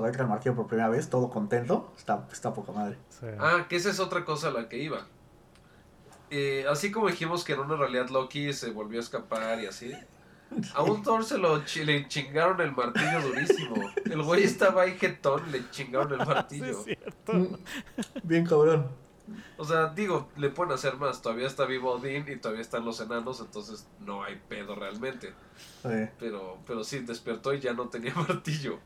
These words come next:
Speaker 3: Y su mamá vio cómo se lo
Speaker 1: Bueno,
Speaker 3: chingaron.
Speaker 1: sí, pero y también, y eso está sucediendo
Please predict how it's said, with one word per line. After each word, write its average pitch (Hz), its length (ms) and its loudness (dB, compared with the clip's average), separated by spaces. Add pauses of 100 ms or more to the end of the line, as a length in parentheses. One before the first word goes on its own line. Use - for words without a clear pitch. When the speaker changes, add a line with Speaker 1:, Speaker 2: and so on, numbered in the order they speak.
Speaker 3:
Y 131 80 -12
su 123 240 -8
mamá 117 280 -2
vio 120 240 -4
cómo 123 140 -4
se 117 120 -8
lo 104 80 -8
Speaker 1:
Bueno, 165 160 4
Speaker 3:
chingaron. 113 280 -2 (420)
Speaker 1:
sí, 202 240 2
pero 135 200 6
y 151 100 0
también, 165 240 4 (120)
y 170 120 10
eso 196 400 4
está 165 240 4
sucediendo 165 840 4